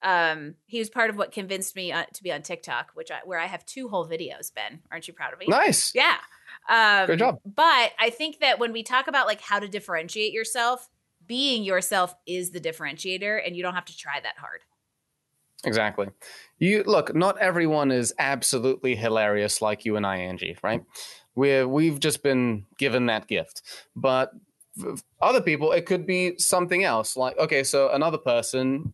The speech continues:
Speaker 2: um, Katie Parsons, who was at the event.
Speaker 1: Talk about on-point sarcasm.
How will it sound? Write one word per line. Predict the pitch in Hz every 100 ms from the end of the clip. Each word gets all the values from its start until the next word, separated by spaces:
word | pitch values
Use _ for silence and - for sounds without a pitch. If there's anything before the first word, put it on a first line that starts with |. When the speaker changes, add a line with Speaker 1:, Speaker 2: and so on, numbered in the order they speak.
| _
Speaker 2:
um, | 135 127 127 123 123 120 120 -
Katie | 147 139
Parsons, | 147 190 170 - 92 101 -
who | 113
was | 110 107 123
at | 117 - -
the | 113 110
event. | 104 101 107 104 - - - - - - _ -
Speaker 1:
Talk | 269 262 302
about | 254 233 196 - _ -
on-point | 214 208 185 208 180 -
sarcasm. | 202 190 180 139 127 110 165